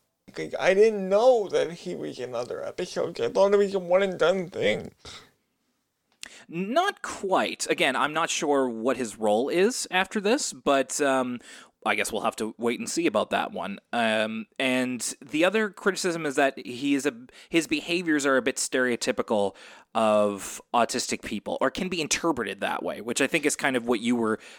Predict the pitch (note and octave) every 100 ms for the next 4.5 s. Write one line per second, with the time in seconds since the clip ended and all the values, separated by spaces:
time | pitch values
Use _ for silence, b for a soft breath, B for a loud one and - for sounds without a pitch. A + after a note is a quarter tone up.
0 | - C3+ - A2+ G#2 G#2 G#2 G2 G#2 G2
1 | A2 A#2+ G#2+ G#2 - A2 G2+ G2+ - A2
2 | G#2 A2+ B2 - - b b b - A#2+
3 | A2+ A2 A2 C3+ B2 B2 A#2+ C#3 B2+ A#2
4 | A2+ A2+ A2+ B2 B2